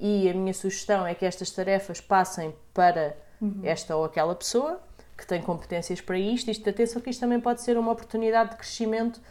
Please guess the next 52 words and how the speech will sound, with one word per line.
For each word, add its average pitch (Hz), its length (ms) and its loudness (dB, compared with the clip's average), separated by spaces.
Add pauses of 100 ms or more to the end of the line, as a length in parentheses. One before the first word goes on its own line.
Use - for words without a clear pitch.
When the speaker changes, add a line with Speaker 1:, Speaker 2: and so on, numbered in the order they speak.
(360)
Speaker 1:
para 208 180 8
alguém 214 300 8
da 220 80 8
equipa. 208 380 -2
No 170 100 -4
meu 170 140 -4
caso 190 260 2
Speaker 2:
Sim. 208 60 -2
Speaker 1:
foi. 185 320 0
Eu, 151 240 0
eu, 156 140 2
houve 156 200 -2
funções 170 500 -4
minhas 185 300 -4
que - 80 -20
passaram 185 520 -2 (500)
para 180 140 -4
outras 185 280 -2
Speaker 2:
Passaste - 280 -6
por 202 160 2
Speaker 1:
pessoas. - 220 -8
Speaker 2:
delegar 196 500 0
essas 196 260 -8
funções, 180 580 -10
não 175 80 -12
foi? 175 100 -8
Speaker 1:
Exatamente. 175 640 -6 (360)
E, 196 100 0
portanto, 202 380 0
explicar 208 720 0
que 208 100 -6
isto 208 260 -6 (120)
para 208 200 4
a 202 60 4
empresa 196 500 0
não 202 220 2
só 208 160 0
não 190 180 -2
vai 175 180 0
ter 175 160 -4
impacto, 226 560 0
como 226 320 2
eu, 202 180 6
nas 202 240 2
horas 214 300 4
que - 120 -18
vou 185 160 -2
estar, 226 480 -2
vou 202 220 2
estar 220 260 2
mais 220 240 4
motivada 214 720 2